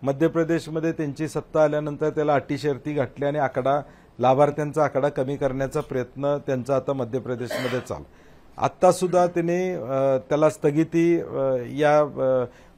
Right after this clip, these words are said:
पुढच्या काळातमध्ये दिलेली आहे. सरकार म्हणते, "आम्ही ॲडव्हान्समध्ये या ठिकाणी दिलेलं आहे," परंतु आता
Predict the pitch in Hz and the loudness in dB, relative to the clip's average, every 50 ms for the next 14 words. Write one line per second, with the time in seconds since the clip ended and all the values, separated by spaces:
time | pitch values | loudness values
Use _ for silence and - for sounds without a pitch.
0 | - - 135 127 - 165 156 156 156 147 147 143 147 - 151 151 139 156 143 131 | -4 -2 -2 0 4 2 4 4 6 4 4 4 2 0 -4 -2 -2 0 -2 -2
1 | 127 113 120 110 104 92 85 - _ _ - - - - - - 135 135 - 160 | -2 -2 -2 -2 -2 -4 -6 -10 _ _ -20 -20 -20 -8 -2 -2 0 2 4 4
2 | 160 165 160 156 151 139 - 160 160 156 156 160 151 143 135 135 151 151 143 120 | 4 4 4 2 0 2 2 2 2 4 4 2 2 2 4 2 2 0 0 -4
3 | 135 147 143 143 147 139 131 127 131 120 110 123 117 113 104 104 98 101 107 107 | -6 -4 -2 0 2 2 2 0 -2 -4 -4 -2 -4 -2 -4 -6 -6 -6 -6 -6
4 | 113 - - 131 139 147 - - 170 160 156 - 175 175 165 | -6 -6 -4 -6 -6 -4 -2 0 2 2 4 4 4 4 4